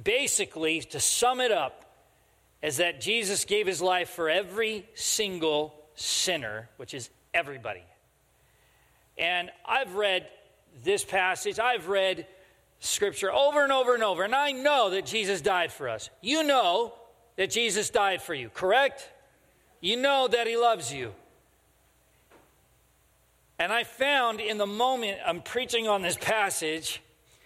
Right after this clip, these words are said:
that it became very hard to reconcile in my own heart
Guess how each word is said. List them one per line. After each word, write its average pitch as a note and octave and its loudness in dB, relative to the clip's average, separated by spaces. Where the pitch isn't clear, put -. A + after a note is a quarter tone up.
that G3+ 2
it G#3+ -4
became A3 -4
very C#4+ 4
hard A3 4
to G3+ -4
reconcile G#3+ 0
in F3 -2
my E3+ 0
own G#3 0
heart E3+ 0